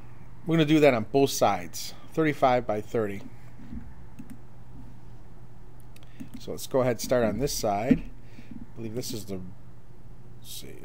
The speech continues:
we'll look at the right plane, and we're gonna sketch, want a corner rectangle, right? Corner rectangle. We're gonna start at this corner.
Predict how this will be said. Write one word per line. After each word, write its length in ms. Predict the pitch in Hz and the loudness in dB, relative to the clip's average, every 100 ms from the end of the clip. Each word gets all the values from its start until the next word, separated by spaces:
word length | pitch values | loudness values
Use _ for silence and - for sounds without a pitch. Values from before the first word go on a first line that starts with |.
| - | -8
we'll 100 | - | -8
look 140 | - | -8
at 140 | - - | -8 -8
the 260 | - - - - - - - - | -8 -8 -8 -8 -8 -8 -8 -6
right 260 | - 143 165 | 0 0 0
plane, 500 | - 165 165 165 170 - - - - - - - - - - | -4 -2 0 0 -2 -4 -8 -8 -8 -8 -8 -8 -8 -8 -6
and 960 | 131 131 131 131 131 131 131 127 113 - - - - | -4 -2 0 2 2 0 -2 -4 -6 -8 -10 -10 -8
we're 100 | 123 | -6
gonna 340 | 127 120 110 - - - - | -4 -4 -4 -6 -8 -8 -8
sketch, 760 | - - 175 170 - - - - - - - - - | -2 4 4 4 -4 -4 -6 -6 -8 -8 -8 -8 -2
want 220 | 139 127 | 0 0
a 120 | 110 - - - - - | 0 -4 -8 -8 -8 -4
corner 320 | - 208 196 | 6 8 8
rectangle, 720 | 180 180 - 170 170 165 170 - - - - | 8 6 4 2 4 4 4 -2 -8 -8 -6
right? 220 | 127 139 - | -6 -6 -2
Corner 220 | 165 160 | 2 4
rectangle. 580 | 156 139 151 147 147 139 - - - - - | 4 2 0 2 0 -2 -8 -8 -8 -8 -4
We're 80 | |
gonna 60 | 120 | -4
start 260 | - 143 131 | 4 6 6
at 80 | |
this 180 | - 113 | 2 -2
corner. 560 | - - 170 175 170 | -4 -2 2 4 2